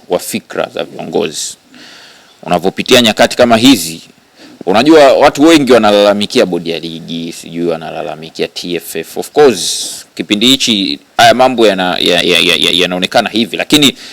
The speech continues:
by the way hawa ni, tuseme sawa, wana makosa yao, lakini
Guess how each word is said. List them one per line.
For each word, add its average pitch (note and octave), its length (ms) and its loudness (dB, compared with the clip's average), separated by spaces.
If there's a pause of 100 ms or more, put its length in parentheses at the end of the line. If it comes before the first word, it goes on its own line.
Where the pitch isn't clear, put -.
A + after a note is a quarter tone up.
(220)
by A#2+ 140 4
the B2+ 140 4
way D#3 200 6
hawa D3 480 6
ni, B2 280 0 (680)
tuseme C#3 500 0
sawa, D3+ 520 2 (100)
wana G#2+ 220 2
makosa A2 480 -2
yao, E2+ 420 -6 (100)
lakini G#2+ 460 -2